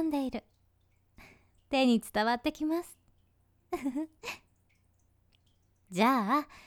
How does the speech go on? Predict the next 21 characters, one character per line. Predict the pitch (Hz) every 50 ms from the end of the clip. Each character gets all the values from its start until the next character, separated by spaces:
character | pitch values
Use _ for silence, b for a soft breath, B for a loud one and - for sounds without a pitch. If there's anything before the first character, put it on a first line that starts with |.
| b b b b
も | - 277 294 330 370
う |
少 | 370 - - 427 440
し | - -
細 | - 302 277 294 294
か | - 294 285
く | - 254 247 247
ご | 226 196 180
希 | - - 208 208
望 | 240 240 240 247 240 233
を |
お | 240
伺 | 226 - 247 247 262 254
い | 285
し | 269 -
ま | 277 302 311
す | 302 - -
よ。 | 185 220 285 370 381 - - _ _ _ _ _ _ _ _ _ _ _ _ _ _ _ _ _ _ _ _ _ _ _ _ _ _ _ _ -
え | 285 285 285 285 285 285 285 277 277 269 262 254 254
ー | - _
と、 | - 277 285 277 233